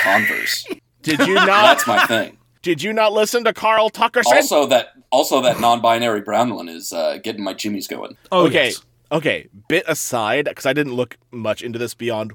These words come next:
Speaker 2: what was it? Oh, that's stupid. Um,
Speaker 3: Yeah. <laughs>
Speaker 2: did they make the brown one non-binary?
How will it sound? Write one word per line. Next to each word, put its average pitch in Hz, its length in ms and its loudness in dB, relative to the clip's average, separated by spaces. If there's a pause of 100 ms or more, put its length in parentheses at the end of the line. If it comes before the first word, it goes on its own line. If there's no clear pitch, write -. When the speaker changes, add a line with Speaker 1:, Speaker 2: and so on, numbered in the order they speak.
Speaker 2:
what 123 180 -2
was 175 160 0
it? 190 260 -2
Oh, 127 80 0
that's 127 200 0
stupid. 104 360 -8 (540)
Um, 147 400 2 (260)
Speaker 3:
Yeah. 185 260 2 (180)
<laughs> - 200 -8
Speaker 2:
did 214 220 0
they 294 140 2
make 202 260 0
the 254 80 0
brown 160 300 0
one 196 120 0
non-binary? 175 800 0